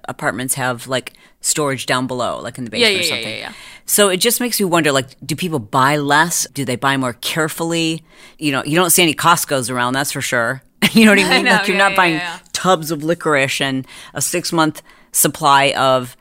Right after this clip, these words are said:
Speaker 1: paper towels. I
Speaker 2: Mm-hmm.
Speaker 1: mean, that seems like it's a huge difference.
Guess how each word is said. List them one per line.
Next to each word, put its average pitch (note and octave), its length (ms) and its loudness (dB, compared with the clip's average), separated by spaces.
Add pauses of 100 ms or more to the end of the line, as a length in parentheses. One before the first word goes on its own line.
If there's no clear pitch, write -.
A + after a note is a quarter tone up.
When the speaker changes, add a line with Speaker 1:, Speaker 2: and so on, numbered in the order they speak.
(280)
Speaker 1:
paper D#3+ 280 -2
towels. B2+ 680 0
I - 80 -12
Speaker 2:
Mm-hmm. C#3+ 80 -2
Speaker 1:
mean, C3 340 0 (200)
that D3+ 260 4
seems C#3+ 280 -2
like B2 280 -4 (100)
it's - 180 -10
a C3 40 -8
huge C3 380 -4
difference. G#2+ 540 -6